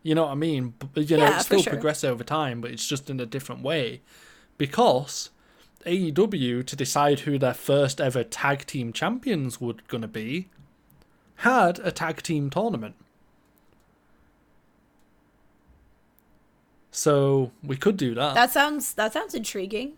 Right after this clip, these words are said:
Speaker 2: I, I'm down for that.
Speaker 1: So yeah, we could do that. We could watch through their tag team tournament one match at a time to start off tag team wrestling.
Speaker 2: That sounds like a pretty hype way to start that off. I'm down.
Speaker 1: Sweet.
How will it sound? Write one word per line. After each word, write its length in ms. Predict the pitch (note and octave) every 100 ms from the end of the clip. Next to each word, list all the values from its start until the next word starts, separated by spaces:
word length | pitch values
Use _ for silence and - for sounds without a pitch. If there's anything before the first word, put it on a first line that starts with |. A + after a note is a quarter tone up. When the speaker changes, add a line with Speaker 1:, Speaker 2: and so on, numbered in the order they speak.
| -
Speaker 2:
I, 220 | - G#3 -
I'm 200 | - C4+
down 240 | - -
for 140 | - -
that. 240 | D2+ C4+ - _
Speaker 1:
So 180 | - C#3+
yeah, 160 | D3+ F#3+
we 100 | B2
could 160 | -
do 100 | C#3 C3+
that. 200 | D#3+ F3
We 80 |
could 120 | C#3+ C3+
watch 200 | C3+ -
through 160 | C#3+
their 160 | C#3 C3
tag 240 | - C#3+
team 160 | C#3 C3+
tournament 500 | B2 C#3 D#3+ C3 F3+
one 140 | C3
match 240 | C3 - -
at 80 | C3+
a 40 |
time 360 | - C#3 C3+ C#3+ _ _ _ _ _ _ _ -
to 80 |
start 300 | - - B2
off 180 | C3 - - _ -
tag 200 | B2+ A#2+
team 160 | B2+
wrestling. 380 | A#2+ C3+ C#3 C#3+ - _ _ _ _ _ _ _ _ _ _ _ _ - _ _ _ _ _ _ _
Speaker 2:
That 100 | -
sounds 160 | - D4
like 100 | G#3+
a 60 | G#3+
pretty 220 | A#3+ G#3
hype 260 | G#3 G3
way 160 | G#3+ F3+
to 80 | -
start 240 | - F3
that 140 | F3 D#3
off. 240 | F#3 -
I'm 160 | G3+ A#3+
down. 300 | B3+ D3+ A3 - _ _ _ _ _ _ _ _ _ _ _ - _ _ _ _ _
Speaker 1:
Sweet. 320 | - F#3+